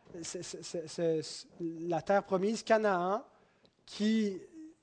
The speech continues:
devait être épurée de tous les, les, les, les ennemis, et c'était vraiment, ils attendaient un règne terrestre, un, un salut terrestre. Mais Abraham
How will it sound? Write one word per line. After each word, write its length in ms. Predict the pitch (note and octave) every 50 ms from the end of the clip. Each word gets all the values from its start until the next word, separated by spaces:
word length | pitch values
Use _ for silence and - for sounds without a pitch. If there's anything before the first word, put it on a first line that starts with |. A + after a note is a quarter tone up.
| _ _ _ - _ _
devait 380 | E3 D#3+ D#3+ G#3 G3+ F#3 G#3 A3
être 120 | G#3+ -
épurée 540 | G3+ - - - F#3+ F3+ E3+ G#3 A3+ A#3 A#3
de 120 | F#3+ F3+ E3+
tous 240 | - - A3 G#3+ G#3+
les, 300 | G3+ F#3 F#3+ F3+ F3 E3+
les, 260 | E3+ E3 D#3+ D#3 D#3
les, 200 | D#3 D3+ D3+ D3
les 340 | D3 D3 D3 C#3+ D3+ D#3+ G3
ennemis, 460 | A#3 A3+ G#3+ G#3+ A3 A#3 A#3+ A#3+ G#3+
et 40 | F#3+
c'était 440 | E3 - F3 D#3+ - - F3 E3+ E3 - - - - _ - _ _ _ D#3+
vraiment, 220 | E3+ F3 F#3+ A#3
ils 120 | A3+ F#3
attendaient 280 | F#3+ - F#3+ F#3+ G3 A3+
un 120 | G#3 F3+
règne 240 | D#3+ D3+ G3 G3+ F#3
terrestre, 680 | - F3+ F3 E3+ E3+ G3+ A3+ A3 E3 - - - - - _ _ _ - _ _
un, 220 | D#3 E3 E3+ E3 E3
un 140 | E3 E3
salut 540 | D#3 - - - - A3+ A3 G#3+ B3+ C#4+ C#4
terrestre. 600 | - - D#3+ C#3+ C3 C3 B2+ A#2+ - - - - _ _ _ _ _ _ _ _ _ _ _ _ _ _ _ _ _ _ _ _ _ _ _ _ _ _ _ _ _ _ _ - - _ - _ _ _
Mais 140 | D3+ D#3 D#3+
Abraham 500 | E3+ E3+ E3+ D#3 E3+ E3+ F3+ G3+ A#3+